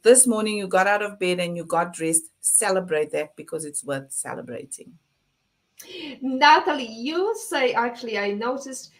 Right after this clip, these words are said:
Speaker 2: you always, you quite often say, "By the gift of God," but I think there is quite a gift of Natalie there involved. Um, so we have another lovely comment. "In love and in pain, our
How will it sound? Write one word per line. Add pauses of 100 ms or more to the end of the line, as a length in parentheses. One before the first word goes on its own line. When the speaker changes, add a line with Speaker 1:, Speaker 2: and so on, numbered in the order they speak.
(160)
Speaker 2:
you
always,
you
quite
often
say, (200)
"By
the
gift
of
God,"
but
I
think
there
is
quite
a (140)
gift
of
Natalie
there
involved. (100)
Um,
so
we
have (280)
another
lovely
comment. (240)
"In
love
and
in
pain,
our